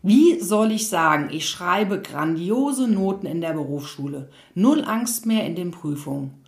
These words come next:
Eine Skala von eins bis zwei. Ich bin, sagen wir, schon noch sehr angespannt, aber dann dein Tipp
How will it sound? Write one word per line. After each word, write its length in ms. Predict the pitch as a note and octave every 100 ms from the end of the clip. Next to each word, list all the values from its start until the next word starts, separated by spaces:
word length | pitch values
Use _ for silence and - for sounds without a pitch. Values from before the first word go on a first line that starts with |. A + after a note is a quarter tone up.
| _ _
Eine 280 | - E3 D#3+
Skala 440 | - D3 D#3+ B3+ C4+
von 220 | A3+ -
eins 260 | C3 D3+
bis 260 | - A3 -
zwei. 340 | - C3+ B2+ - _ _ _ _ _ _
Ich 240 | - G#3 -
bin, 320 | A3+ A3+ A3+
sagen 420 | A3 G3 G#3 G#3
wir, 140 | F#3+ E3+
schon 460 | F#3 F#3 F3 E3+ -
noch 240 | D#3+ D3+ -
sehr 260 | D3+ C3+
angespannt, 760 | A3+ F4 C#4 - - C#3+ C#3+ C#3 - - -
aber 300 | - E3+ E3
dann 460 | D3 D#3+ A#3 D#4 F4+ -
dein 320 | D#3 D3 C#3+
Tipp 280 | D4 D#4+